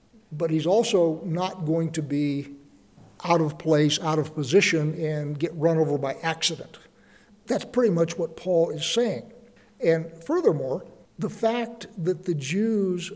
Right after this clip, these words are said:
are imperfect in following the Torah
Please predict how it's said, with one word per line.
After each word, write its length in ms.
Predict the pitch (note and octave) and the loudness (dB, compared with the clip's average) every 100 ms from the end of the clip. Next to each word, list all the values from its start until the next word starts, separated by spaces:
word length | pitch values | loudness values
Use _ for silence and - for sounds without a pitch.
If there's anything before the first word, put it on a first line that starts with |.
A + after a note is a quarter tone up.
| - | -10
are 420 | F3 E3 D#3 D#3 D#3+ - | -4 0 0 -2 -6 -4
imperfect 880 | F3 D#3+ D#3+ A#3 A3+ - E3 - - | -2 -4 0 2 2 0 -2 -6 -12
in 220 | F#3 E3 | -6 -6
following 760 | D#3 - F3+ F#3+ F3+ D#3+ D#3+ D3+ | -6 -4 0 2 2 2 0 -4
the 120 | C#3+ | -6
Torah 640 | - - C4+ A#3 C#3+ A#2+ | -6 -6 2 2 2 -6